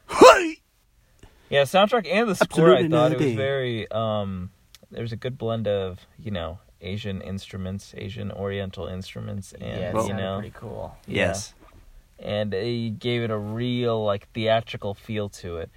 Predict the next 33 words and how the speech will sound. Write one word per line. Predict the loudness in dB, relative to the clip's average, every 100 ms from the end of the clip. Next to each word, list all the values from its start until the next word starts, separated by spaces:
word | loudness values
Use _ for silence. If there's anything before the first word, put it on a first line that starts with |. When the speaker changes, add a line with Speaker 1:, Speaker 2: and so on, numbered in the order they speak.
| -6
Speaker 2:
especially | -2 -2 -2 -2
with | -2
the | -2
way | -2 -2
it |
was | -4 -6
shot, | -4 -2 -2 -2
that | 0 0 -2
along | -4 -6 -6 -8
with | -10
the | -12
music. | -10 -8 -10 -12 -18 -20 -20 -12
Speaker 3:
Mm-hmm. | -10 -8 -8 -10 -16 -20 -14
Speaker 2:
It, | -12 -8
it | -6 -6
was | -6
very, | -6 -6
it | -8 -2
felt | -2 0
very | -4 -6
grand. | -8 -10 -10 -10 -12 -16 -20 _ _ -20 -20 _ _ _ _ _ _ _ _
Speaker 1:
It | -2
was | 0
an | 2
overall | 2 2 2 0 0
grand | -2 -2 -2 -2
movie. | -4 -6 -8 -18 -20 _ _ _ -12
Speaker 2:
His | -12
first | 0 4 4 0 -8 -18 -18 -14
Ba-, | 2 6 6 4
Hollywood | 2 2 0 -2 -4
film | -2 -2 -2 -6
is | -4 -4 -6